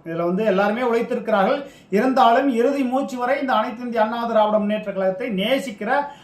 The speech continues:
அனைத்து சமுதாய மக்களையும் நேசிக்கிற ஒரு வலிமையும் வல்லமையும் அம்மையார் சசிகலா அவர்களிடம் தான் இருக்கிறது, எம் என் நடராஜன் அவர்களிடம் தான் இருந்தது. அதனால தான் சொல்றோம், அம்மையார் சசிகலா அவர்கள் அனைத்து இந்திய அண்ணா திராவிட முன்னேற்ற கழகத்தினுடைய பொதுச் செயலாளராக வருகிற போது மட்டும்தான்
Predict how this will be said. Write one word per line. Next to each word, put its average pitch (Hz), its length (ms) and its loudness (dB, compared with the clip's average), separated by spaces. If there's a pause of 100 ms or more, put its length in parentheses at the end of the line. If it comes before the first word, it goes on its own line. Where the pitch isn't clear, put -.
அனைத்து 294 480 2
சமுதாய 269 480 4
மக்களையும் 247 460 0
நேசிக்கிற 247 500 -4
ஒரு 220 140 -2
வலிமையும் 240 520 -2
வல்லமையும் 240 560 0 (400)
அம்மையார் 214 360 4
சசிகலா 233 440 0
அவர்களிடம் 214 440 2
தான் 226 140 0
இருக்கிறது, 202 400 -4 (100)
எம் 226 180 0
என் 220 140 -2
நடராஜன் 214 420 0
அவர்களிடம் 180 320 0
தான் 214 200 -4
இருந்தது. 202 320 0 (380)
அதனால 214 280 4
தான் 269 200 4
சொல்றோம், 160 320 0 (260)
அம்மையார் 220 420 4
சசிகலா 277 520 4
அவர்கள் 262 340 2
அனைத்து 262 260 -2
இந்திய 262 200 0
அண்ணா 254 260 0
திராவிட 254 360 2
முன்னேற்ற 240 360 -6
கழகத்தினுடைய 214 600 -4
பொதுச் 220 280 -6
செயலாளராக 226 560 2
வருகிற 226 400 0
போது 208 260 -4
மட்டும்தான் 185 800 0